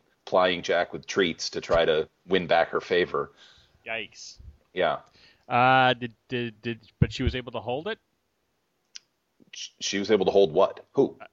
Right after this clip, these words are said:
Speaker 2: urine.
Speaker 1: Oh my God! Yeah. Apparently Jack didn't do anything like that in the, in the office there for
Speaker 2: Wow.
Speaker 1: the two days she was in there. Yeah.
Speaker 2: Impressive.
Speaker 1: She's a good cat.
Speaker 2: She's a good cat.
Speaker 1: Yeah.
Speaker 2: Very good cat.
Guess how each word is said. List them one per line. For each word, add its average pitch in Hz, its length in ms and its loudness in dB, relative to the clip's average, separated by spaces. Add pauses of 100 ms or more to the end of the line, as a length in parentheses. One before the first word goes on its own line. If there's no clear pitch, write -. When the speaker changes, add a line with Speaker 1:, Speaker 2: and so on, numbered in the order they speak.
Speaker 2:
urine. 120 440 -4 (1000)
Speaker 1:
Oh 151 220 10
my 90 160 2
God! 110 300 2
Yeah. 131 240 4
Apparently 190 400 -4
Jack 135 280 -4
didn't 139 280 -8
do 135 180 -4
anything 131 340 -6
like 110 220 0
that 117 360 2
in 95 180 -6
the, 95 340 0
in 98 160 -8
the 98 100 -4
office 98 340 -4
there 76 160 0
for 78 400 -4
Speaker 2:
Wow. 123 160 -2
Speaker 1:
the 110 60 -6
two 90 140 -6
days 85 240 -4
she 90 120 -6
was 85 160 -6
in 98 120 -4
there. 67 220 -6
Yeah. 113 340 4 (320)
Speaker 2:
Impressive. 123 440 -4 (480)
Speaker 1:
She's 135 240 -2
a 170 60 4
good 156 200 4
cat. 180 320 0 (840)
Speaker 2:
She's 262 120 -8
a 208 40 -8
good 139 160 -4
cat. 87 240 -4 (460)
Speaker 1:
Yeah. 160 180 0
Speaker 2:
Very 147 120 -6
good 101 140 -20
cat. - 240 -14